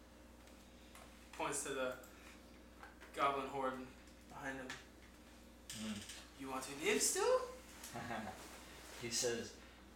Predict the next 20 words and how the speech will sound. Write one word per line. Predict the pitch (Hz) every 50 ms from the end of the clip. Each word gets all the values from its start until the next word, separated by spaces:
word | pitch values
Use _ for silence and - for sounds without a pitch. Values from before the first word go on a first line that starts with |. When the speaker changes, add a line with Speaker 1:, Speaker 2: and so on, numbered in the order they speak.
| - -
Speaker 2:
"Uh, | - 127 143 139 135 127 131 123 - -
well, | 185 208 190 156
from | - - - 156 170 202
what | 220 214
I | 190 165 135
hear, | 117 110 - 160 202 196 170 147 139 139 139 135 127
you've | 135 147 143 -
seen, | - - - 139 139 139 139 135 127
uh, | 117 107 104 101 98 92 87 87 85 85 - - - - - - - - - - - - -
Hermes | 147 160 165 160 139 117 110 107 104 101 92 90 - - - - - - - -
in | 107 110 110 107 98
the | 92 87 -
flesh." | - - 127 127 120 98 - - - - - - - - - - - - - - - - - - - - - - - - - - - - - - -
Poseidon, | 127 113 107 127 135 143 - - - 107 104 101 - - - 110
you | 113 113 107
may | 104 101 98
not | 95 92 92 - - -
want | - - - -
to. | - - - - - - - - - - - - - - - - - - - - - - - - - - - - - - - - - - - - - - - - - - - - - - - - - - - - - - - - - - - - - - - - - - - - - -
Speaker 1:
Oh, | - - - - -